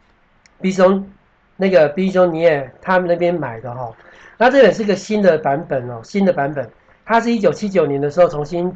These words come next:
做，而且因为小王子的书呢，版本非常非常多，就我的意思是说，它加了图片的那种版本非常的多。然后刚刚讲到林-，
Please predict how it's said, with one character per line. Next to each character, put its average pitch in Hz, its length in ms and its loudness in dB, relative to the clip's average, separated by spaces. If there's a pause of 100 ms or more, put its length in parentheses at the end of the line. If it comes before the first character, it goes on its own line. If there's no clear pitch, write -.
(120)
做， 156 260 -4
而 196 120 0
且 196 180 0
因 226 100 0
为 240 240 0 (380)
小 175 200 4
王 226 140 4
子 220 140 -4
的 156 400 2 (340)
书 226 260 0
呢， 190 160 6
版 170 200 2
本 156 160 2
非 190 100 -2
常 170 140 4
非 170 60 0
常 151 160 -2
多， 143 340 -6 (1120)
就 214 160 6
我 170 80 4
的 156 80 0
意 180 40 -2
思 196 120 -4
是 190 60 -4
说， 180 420 6
它 190 160 0
加 196 160 4
了 185 100 6
图 139 240 -10
片 151 320 -2
的 127 100 -10
那 156 160 -4
种 127 140 -4
版 127 240 -10
本 131 160 -6 (440)
非 175 120 0
常 147 160 0
的 135 80 -6
多。 131 340 -8 (640)
然 220 120 4
后 285 100 8
刚 277 140 4
刚 285 80 4
讲 170 140 4
到 214 120 8
林-， 196 280 0